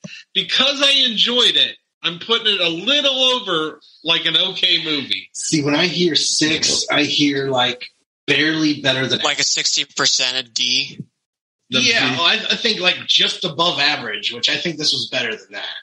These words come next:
Speaker 1: Well, I think Teachers Are Stupid. Sixty percent. Come on, give him the D. Man, if only
Speaker 3: I mean, and from where I went to school, it, it was a solid F, anything below a seventy.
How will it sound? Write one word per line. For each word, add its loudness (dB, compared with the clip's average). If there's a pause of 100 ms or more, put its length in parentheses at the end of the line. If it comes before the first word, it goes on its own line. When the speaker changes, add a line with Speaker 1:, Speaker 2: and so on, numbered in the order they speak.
(160)
Speaker 1:
Well, 2
I 2
think 0
Teachers 2
Are 0
Stupid. 0
Sixty -2
percent. -2
Come -2
on, -2
give -2
him -10
the -14
D. 0 (600)
Man, 0 (680)
if -10
only 4
Speaker 3:
I 2
mean, 0 (400)
and 0
from -4
where 4
I 2
went -2
to 0
school, 0
it, -2 (140)
it -2
was 0
a -2
solid 0
F, -2
anything -4
below -4
a -8
seventy. -2